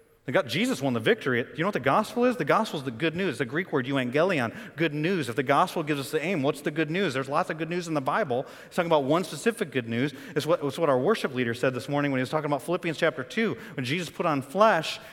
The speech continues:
and he came and he dwelt among us. Do you know what he did? Paul says here he became a Jew to the Jews, he became Gentile to the Gentiles. You know what Jesus did? He became one of us.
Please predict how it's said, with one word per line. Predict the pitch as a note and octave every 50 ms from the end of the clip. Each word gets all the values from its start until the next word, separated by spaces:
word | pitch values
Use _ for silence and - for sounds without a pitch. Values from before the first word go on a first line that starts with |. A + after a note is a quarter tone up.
| -
and | - D3+
he | D3
came | - F3+ D#3+
and | D3
he | C#3
dwelt | C3 C3+ E3+ F3+ F#3 F3+ -
among | C#3+ C#3 D3+ F#3 A3 A#3+ G#3+
us. | D3 D3 E3 - - - - - - - - _ _ _ _ _ _ _ _ _ _ _ _ _ _ _ _ _ _
Do | -
you | C#3+
know | E3+
what | F3+ F3+
he | F#3 E3+
did? | G3+ A#3 G#3+ -
Paul | - F#3 G3 F#3+
says | - G3+ F3+
here | E3 G#3 G3+
he | F#3+ E3+
became | E3 F#3 E3+
a | D#3+
Jew | D3 D3 F#3+ G3
to | F#3
the | F3+ E3+
Jews, | D3+ D#3+ G3 A3 G#3+ G3 E3+ D3+
he | D3
became | - E3 D#3 - - - - -
Gentile | G3 G3+ F#3+ - G3 F#3
to | F3
the | E3+
Gentiles. | D#3 G3+ G#3 - F#3+ D3+ C#3+
You | E3+
know | E3+
what | E3 C#3
Jesus | C#3+ E3 G3 G3 -
did? | B3 A3
He | G#3+
became | F3+ F#3 - F#3 F3
one | E3+ F3+ G3+ A#3+
of | A#3+ F#3
us. | D3+ A2 G#2+ - - - - -